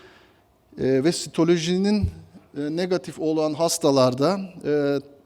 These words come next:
tekrar bu hastaları operasyona hazırlıyor ve böylece yüzde altmışa oranında inoperable olan hastaları,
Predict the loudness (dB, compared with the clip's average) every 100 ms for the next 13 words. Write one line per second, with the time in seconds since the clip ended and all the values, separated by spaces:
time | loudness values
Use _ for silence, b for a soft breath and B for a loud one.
0 | -4 -4 0 0 2 0 0 0 0 2
1 | 2 2 2 0 0 0 0 -2 -2 2
2 | 2 4 2 0 0 -2 -2 -2 -2 -4
3 | -4 -6 -6 -6 -8 -20 b b b b
4 | b _ -4 2 4 4 4 4 2 2
5 | 0 0 0 2 2 0 -2 -2 -2 -2
6 | -6 -6 -6 -4 -4